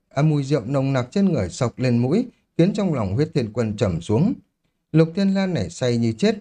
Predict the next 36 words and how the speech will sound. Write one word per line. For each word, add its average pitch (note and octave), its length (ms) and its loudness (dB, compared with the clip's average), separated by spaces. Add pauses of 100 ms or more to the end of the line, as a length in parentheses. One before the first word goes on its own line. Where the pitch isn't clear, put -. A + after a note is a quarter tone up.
(120)
mãi B2+ 160 -4
đến D3 200 0
bây D3 100 0
giờ A#2 180 0
còn E2+ 160 -6
chưa D3+ 180 2
tỉnh, A2 280 -2 (320)
thì D#3+ 80 4
không G3+ 240 -2
thể B2 100 0
nào A2 200 -2
do B2 100 0
ông B2+ 120 -2
ta A#2+ 140 0
làm G2 280 0
được. G#2+ 160 0 (600)
Ngược D3 220 2
lại C#3+ 200 0
Ngọc C#3 240 -2
Hồng D3 160 0
Sương G3+ 260 2
thì B2 80 -2
đã C3 220 -4
tỉnh, G#2+ 200 0 (140)
day C3 220 0
day A#2+ 220 2
ấn C3+ 200 2
đường B2 300 0
nghi A#2 120 0
hoặc A#2 260 -2
nói, D3 280 2 (520)
"Hôm C#3 180 2
nay B2+ 160 2
đi C3 180 0
luôn C3 220 0
hả?" G2 240 -2